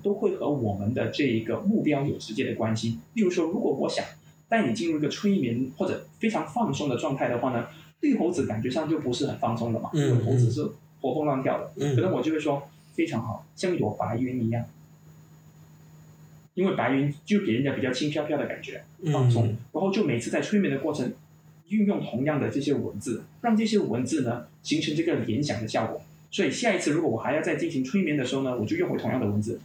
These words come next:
Speaker 1: 现在感觉到自己像一朵白云。
Speaker 2: 哦。
Speaker 1: 那就很容易的进入那个感觉。这个就是其中一个技巧和机制。那第二个呢，就是，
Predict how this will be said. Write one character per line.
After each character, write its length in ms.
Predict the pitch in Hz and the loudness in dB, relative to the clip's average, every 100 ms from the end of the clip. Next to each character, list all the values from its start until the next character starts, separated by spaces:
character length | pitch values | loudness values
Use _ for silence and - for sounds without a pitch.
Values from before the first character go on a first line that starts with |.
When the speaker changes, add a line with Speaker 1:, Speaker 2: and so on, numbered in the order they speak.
| - - | -14 -2
Speaker 1:
现 140 | 196 | 0
在 80 | 160 | 0
感 180 | 120 104 | -2 -2
觉 80 | |
到 100 | 131 127 | 0 -2
自 100 | 135 | -4
己 200 | - - - - | -6 -8 -12 -16
像 200 | - 185 | -4 -2
一 60 | 160 | -2
朵 160 | - 98 | -2 -4
白 240 | 92 98 | -2 -2
云。 180 | 113 113 - - - - - - - - - - - | -2 -2 -8 -18 -20 -20 -20 -20 -20 -20 -20 -16 0
Speaker 2:
哦。 320 | 123 127 151 | 4 4 4
Speaker 1:
那 120 | 165 | 4
就 180 | 123 120 | 4 4
很 160 | 123 117 | 2 0
容 160 | 127 | 0
易 40 | 151 | 0
的 100 | 120 | 0
进 220 | - 160 | 0 0
入 80 | 127 | 0
那 100 | 110 | 0
个 80 | 104 | -2
感 180 | - | -6
觉。 220 | - - - - - | -8 -10 -12 -20 -4
这 100 | 175 | 0
个 100 | 160 | 2
就 80 | 151 | 2
是 220 | 151 127 | 0 -2
其 180 | - 131 | -2 -2
中 140 | 143 | 0
一 60 | 147 | 0
个 220 | 127 - - | -2 -6 -10
技 160 | - 165 | -6 -2
巧 160 | - - | -2 -2
和 160 | 120 | -4
机 200 | 113 143 | -2 -2
制。 180 | - - - - - | -2 -8 -12 -10 0
那 100 | 208 | 0
第 200 | 247 240 | 0 0
二 80 | 208 | 2
个 140 | 185 | 2
呢， 140 | 151 | 0
就 180 | 143 170 | 0 0
是， 400 | - 147 120 - | -2 -2 -2 -4